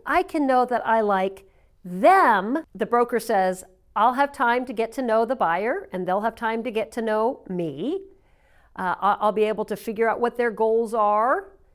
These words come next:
their financial limitations. And then if it turns out that we want to work together, then we'll have the buyer agency agreement signed." And that will be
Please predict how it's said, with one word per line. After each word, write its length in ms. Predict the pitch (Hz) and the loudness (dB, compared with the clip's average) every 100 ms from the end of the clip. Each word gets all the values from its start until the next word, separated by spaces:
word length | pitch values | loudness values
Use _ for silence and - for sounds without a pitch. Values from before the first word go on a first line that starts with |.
| _ | _
their 100 | 185 | -6
financial 640 | - 214 208 220 220 247 | 0 0 0 -2 -2 -2
limitations. 1080 | 220 220 214 214 196 202 240 254 359 392 - _ _ _ _ _ _ _ _ - | 0 -2 -4 -4 -4 -2 -2 0 -2 -4 -10 _ _ _ _ _ _ _ _ -2
And 240 | 240 220 | -2 2
then 340 | 269 294 285 - | 2 2 0 -2
if 220 | 302 359 | -2 -2
it 140 | 403 415 | -4 -4
turns 340 | 381 415 440 | -2 0 0
out 380 | 254 190 381 - _ _ | 0 0 -2 -6 _ _
that 220 | 220 247 254 | -2 0 0
we 100 | 269 | -2
want 320 | 220 226 220 | 0 -2 0
to 100 | 277 | 0
work 280 | 233 233 233 | 0 -2 -6
together, 640 | 220 226 220 233 240 277 - _ _ _ | -4 -2 -2 -2 -4 -6 -12 _ _ _
then 200 | 240 247 | -2 0
we'll 160 | 262 240 | 0 -2
have 80 | 226 | -4
the 80 | 220 | -4
buyer 340 | 196 190 185 - | -2 -2 -2 -6
agency 500 | 180 190 - 185 165 | -8 -8 -8 -6 -6
agreement 380 | 160 151 151 | -6 -8 -8
signed." 500 | - 247 247 151 92 - _ _ _ _ _ - | -6 -4 -4 -6 -12 -20 _ _ _ _ _ 0
And 260 | 240 233 190 | 2 2 2
that 380 | 262 254 - | 4 2 -2
will 300 | 247 285 277 | -2 4 4
be 720 | 240 214 349 208 135 220 285 | 2 2 2 0 -4 -6 -6